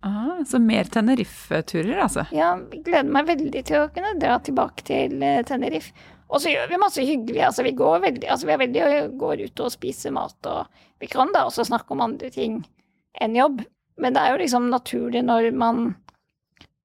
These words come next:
Speaker 2: jobber litt sånn som vi gjør nå, jobber vi mye med å sånn utvikle, eh, nytt prosjekt, og da blir det jo veldig lett at det,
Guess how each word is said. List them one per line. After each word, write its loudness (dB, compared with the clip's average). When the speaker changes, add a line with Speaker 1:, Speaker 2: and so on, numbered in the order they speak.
Speaker 2:
jobber 2
litt 2
sånn 0
som -2
vi 4
gjør 2
nå, 2
jobber 2
vi 0
mye 0
med 0
å -6
sånn -2
utvikle, 0
eh, 0
nytt -2
prosjekt, 0
og 0
da 4
blir 2
det 2
jo 2
veldig 0
lett -4
at -8
det, 2